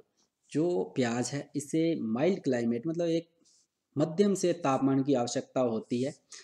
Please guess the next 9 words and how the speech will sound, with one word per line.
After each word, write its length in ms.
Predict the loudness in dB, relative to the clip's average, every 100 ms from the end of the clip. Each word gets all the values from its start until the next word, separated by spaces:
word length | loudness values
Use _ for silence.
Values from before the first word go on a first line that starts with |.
| _ -6
ना 160 | 0 2
तो 120 | 2
बहुत 220 | 2 2
ज़्यादा 260 | 2 2 2
गर्म, 400 | 0 0 2 -2 -6 _ -2
ना 120 | 0
बहुत 240 | 2 0 0
ज़्यादा 220 | 0 0
ठंडा 580 | -2 0 2 4 2